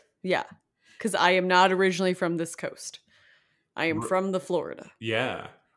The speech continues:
Speaker 2: Oh,
Speaker 1: Yeah.
Speaker 2: so they had a Tower of Terror in Disney. Oh, that must have been p-, after my time, uh, when I went to Disney World.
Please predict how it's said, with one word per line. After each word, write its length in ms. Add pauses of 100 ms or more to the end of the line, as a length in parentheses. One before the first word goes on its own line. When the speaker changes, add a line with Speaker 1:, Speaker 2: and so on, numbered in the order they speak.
Speaker 2:
Oh, 180
Speaker 1:
Yeah. 80
Speaker 2:
so 100
they 160
had 140
a 80
Tower 360
of 120
Terror 580
in 340 (120)
Disney. 520
Oh, 80
that 200
must 160
have 60
been 140
p-, 220
after 240
my 160
time, 540 (580)
uh, 200
when 140
I 120
went 240
to 100
Disney 320
World. 400